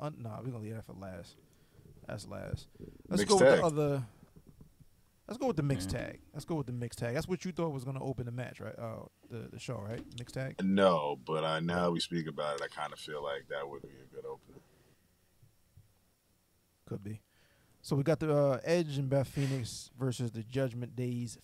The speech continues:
Speaker 1: Finn Balor and Rhea Ripley. Who do I pick? I'm gonna go with Edge and Beth. I'm gonna go with Edge and Beth. Like, Rhea Ripley's already guaranteed a slot in the main event, so who gives a fuck what happens with this match?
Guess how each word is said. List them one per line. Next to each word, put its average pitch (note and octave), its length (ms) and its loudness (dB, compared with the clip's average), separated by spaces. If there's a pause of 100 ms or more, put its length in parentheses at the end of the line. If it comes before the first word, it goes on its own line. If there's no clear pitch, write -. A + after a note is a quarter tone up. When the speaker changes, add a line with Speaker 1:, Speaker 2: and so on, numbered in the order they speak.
(100)
Speaker 1:
Finn C#3+ 200 -4
Balor A#2+ 400 0
and A2+ 280 -8
Rhea A#2 200 -2
Ripley. G#2+ 760 -8 (1600)
Who F3+ 160 -4
do B2+ 140 0
I C3 200 -2
pick? B2 240 -4 (560)
I'm E3+ 100 -10
gonna F4+ 100 -10
go D3+ 100 2
with B2+ 160 0
Edge A2+ 220 -4
and G#2+ 100 -8
Beth. A#2 320 -4 (1080)
I'm E3+ 60 -12
gonna F#3 100 -8
go D#3+ 80 2
with B2+ 120 2
Edge A#2 200 -2
and A2 100 -8
Beth. A#2 260 -4 (500)
Like, B2+ 260 -2 (580)
Rhea E3+ 240 6
Ripley's D#3+ 360 4
already C#3 340 4
guaranteed B2+ 500 -2
a A2 40 -4
slot A#2+ 260 -2
in G2 40 -10
the A2+ 60 -8
main A2+ 180 -6
event, A2+ 320 -8
so A2 300 -6
who B2 80 -8
gives B2 240 -4
a A2 40 -8
fuck A#2+ 240 -6
what G#2 120 -8
happens - 280 -8
with - 120 -12
this B2 120 -10
match? - 380 -12